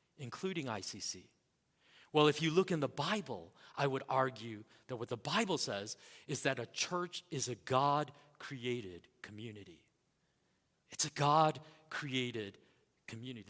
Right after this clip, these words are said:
The people are the church. Whenever the Bible talks about the church, it never refers to a building or an event. The concept of going to church, that terminology is non-existent in the New Testament.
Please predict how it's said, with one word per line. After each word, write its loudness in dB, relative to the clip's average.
The 2
people -4
are -4
the -6
church. -10
Whenever 10
the 8
Bible 12
talks 2
about 10
the 0
church, 2
it 8
never 8
refers 8
to 4
a 12
building 6
or 8
an 6
event. 8
The 8
concept 8
of 4
going 8
to 2
church, 0
that 10
terminology 8
is 2
non-existent 4
in 2
the 2
New 0
Testament. -6